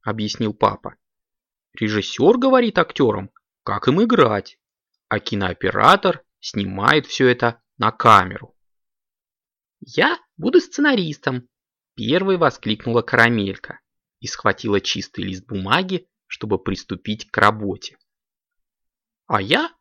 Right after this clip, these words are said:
буду режиссером», выбрал себе подходящее занятие Коржик и скрутил из бумаги рупор, которым обычно пользуются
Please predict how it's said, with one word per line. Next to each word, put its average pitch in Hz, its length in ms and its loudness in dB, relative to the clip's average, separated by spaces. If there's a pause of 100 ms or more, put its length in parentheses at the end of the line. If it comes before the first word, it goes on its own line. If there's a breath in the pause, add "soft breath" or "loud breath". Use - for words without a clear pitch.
(140)
буду 220 200 2
режиссером», 208 840 2 (440)
выбрал 113 440 0
себе 98 300 -4
подходящее 104 800 -6
занятие 107 500 -6
Коржик 101 640 -4 (380)
и 107 80 -10
скрутил 101 480 -6
из 92 100 -12
бумаги 110 480 -6
рупор, 110 560 -6 (260)
которым 98 400 -2
обычно 117 580 -4 (280)
пользуются 107 600 -4